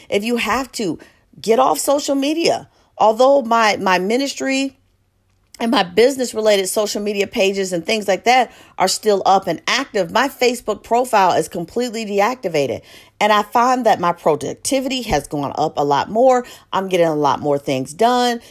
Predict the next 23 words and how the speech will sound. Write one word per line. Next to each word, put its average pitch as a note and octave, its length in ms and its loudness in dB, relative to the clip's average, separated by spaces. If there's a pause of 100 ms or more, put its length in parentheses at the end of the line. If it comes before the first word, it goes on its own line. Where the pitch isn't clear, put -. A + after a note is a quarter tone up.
(240)
And, F3 300 0
and G3 220 2
it's G3+ 240 0
just C#4+ 160 -2
a A#3+ 80 0
good B3 260 -2
feeling C4+ 400 -4
also B3+ 320 0
sometimes C4 480 -4
to G#3+ 80 -10
get A#3 160 -2
away A3 320 2
from A#3 160 -6
a G3+ 60 -2
lot G#3+ 180 2
of A3+ 80 -2
the G#3+ 100 0
busyness G3+ 720 -2
and F3 80 -4
the E3 80 0
things E3+ 320 -2
on D#3 140 0
there. B2+ 180 -4